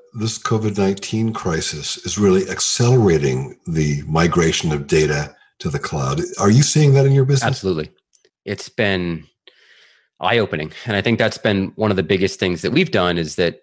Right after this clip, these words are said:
Speaker 2: you know, analytics and data is something that even in a crisis, companies need. They just tend to,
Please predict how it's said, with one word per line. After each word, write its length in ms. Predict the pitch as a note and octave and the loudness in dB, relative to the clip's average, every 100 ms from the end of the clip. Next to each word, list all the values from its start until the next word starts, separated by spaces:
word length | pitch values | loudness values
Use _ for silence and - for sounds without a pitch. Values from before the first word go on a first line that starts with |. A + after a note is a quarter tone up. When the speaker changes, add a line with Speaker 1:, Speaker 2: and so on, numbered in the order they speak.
| - | -4
Speaker 2:
you 100 | - | -2
know, 60 | |
analytics 680 | - E3+ B2 B2 A#2 - - | 0 0 2 2 0 -2 -8
and 140 | F2+ D#2 | -8 -4
data 500 | G2 G#2+ F2+ D#2+ - _ _ _ _ _ _ _ | -2 0 0 -2 -8 _ _ _ _ _ _ _
is 160 | - F#2+ | -12 -8
something 360 | G#2+ F#2+ G2 | -6 -4 -4
that 140 | F2+ F2+ | -2 -2
even 240 | G#2+ F#2+ | -2 0
in 120 | F2+ | -2
a 60 | E2 | -2
crisis, 720 | - F#2+ F#2 - F2 - - - _ _ - _ _ | -2 0 0 0 -2 -2 -12 -18 _ _ -20 _ _
companies 380 | - G#2 F2+ D2+ | -4 -2 -2 -2
need. 400 | E2+ F2 D#2 D2+ _ _ _ _ _ | -2 0 -2 -4 _ _ _ _ _
They 180 | F#2 F#2+ | -2 0
just 280 | E2+ - - | 0 -2 -2
tend 200 | G2 F#2 | 0 2
to, 200 | F2 | 0